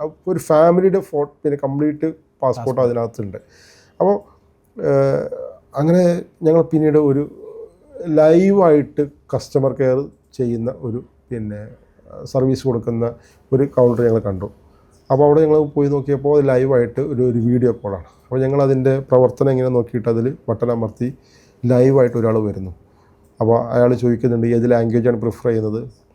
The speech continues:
Speaker 1: അപ്പോൾ പിന്നെ ഞങ്ങൾ ഇംഗ്ലീഷ് പ്രിഫർ ചെയ്തുകൊണ്ട് ഞങ്ങൾ കാര്യങ്ങൾ സംസാരിച്ചു.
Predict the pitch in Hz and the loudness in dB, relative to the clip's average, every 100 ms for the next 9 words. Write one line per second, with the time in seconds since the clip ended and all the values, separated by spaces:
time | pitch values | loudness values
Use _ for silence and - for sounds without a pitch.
0 | _ 110 107 113 - _ _ _ 123 110 | _ -8 -4 -4 -6 _ _ _ -6 -4
1 | 107 104 104 107 - 131 123 123 131 123 | -4 -4 -6 -8 -10 -2 2 4 2 2
2 | 127 127 120 123 110 120 117 110 113 113 | 2 2 -2 -2 0 0 0 0 0 -2
3 | - 110 107 104 107 95 101 95 - | -2 -2 -2 -4 -6 -6 -8 -8 -12